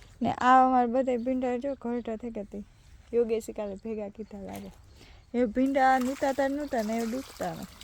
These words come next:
આ ત્રણ ક્યારા પીવડાવી દે. ઓઈલો હે ને પાછો ઓઈલે જ નેદવાનો હે. બપોર પછી ઓઈલો એક નેદેલી હું.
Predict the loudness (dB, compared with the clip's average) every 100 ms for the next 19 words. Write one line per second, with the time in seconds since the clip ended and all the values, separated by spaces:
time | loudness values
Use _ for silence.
0 | -20 -20 -20 -20 -20 -20 -20 -20 -20 -20
1 | -20 -20 -20 -20 -20 -20 -20 -20 -12 0
2 | 4 4 4 0 -2 0 0 0 0 -2
3 | -4 -6 -4 -2 -4 -4 -6 -6 0 2
4 | 4 4 2 -2 -2 -2 0 2 4 4
5 | 0 -6 -20 -20 -20 -20 -20 -10 0 4
6 | 4 2 0 2 4 4 2 2 -2 0
7 | 0 0 -4 -4 -4 -2 -2 -2 -2 -2
8 | -2 -2 -4 -6 -8